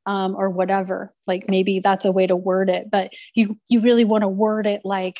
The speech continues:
um, in a positive way, uh, versus saying, "I don't want this," or, "I don't want that." Say what you do want.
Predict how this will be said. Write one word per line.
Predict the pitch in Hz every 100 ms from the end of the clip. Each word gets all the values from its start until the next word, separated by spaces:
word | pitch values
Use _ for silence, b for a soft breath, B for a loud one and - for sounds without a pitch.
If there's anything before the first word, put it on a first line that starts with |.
| - _ _ -
um, | 190 190 180 175 -
in | 220
a |
positive | 190 - 220 214 202 196 180
way, | 180 185 180 180 175 b b _
uh, | 185 185 185
versus | 202 185 196 -
saying, | 196 190 196
"I | 196
don't | 185 202 208
want | 190 170
this," | 180 180
or, |
"I | 180
don't | 208 190
want | 185 170
that." | 190 180 -
Say | - 240
what | 277 269
you | 254
do | 185 151 214 262 294
want. | 208 - - - -